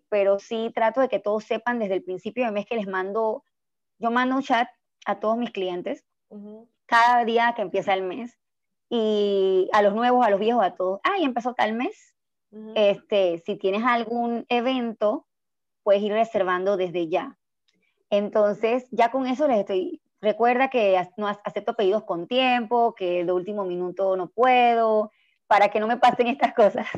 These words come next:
Speaker 1: <laughs>
Speaker 2: Sí, bueno, eso justo que dices, yo, eh, hace un mes, no, bueno,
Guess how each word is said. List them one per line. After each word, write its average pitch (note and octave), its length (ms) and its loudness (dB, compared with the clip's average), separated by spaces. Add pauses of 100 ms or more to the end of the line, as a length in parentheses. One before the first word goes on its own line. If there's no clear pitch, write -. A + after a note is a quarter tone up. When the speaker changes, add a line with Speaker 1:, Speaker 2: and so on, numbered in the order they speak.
(340)
Speaker 1:
<laughs> C#4+ 400 2
Speaker 2:
Sí, G#4 420 0
bueno, A3+ 320 -2
eso A#3 220 -6
justo D#4+ 340 -8
que C4 120 -6
dices, C4 440 -6
yo, C4+ 340 -4 (500)
eh, A3 640 -8 (140)
hace A3+ 380 -2
un C4 100 -4
mes, C4+ 500 -8 (300)
no, F#3 320 -12 (200)
bueno, G3 440 -10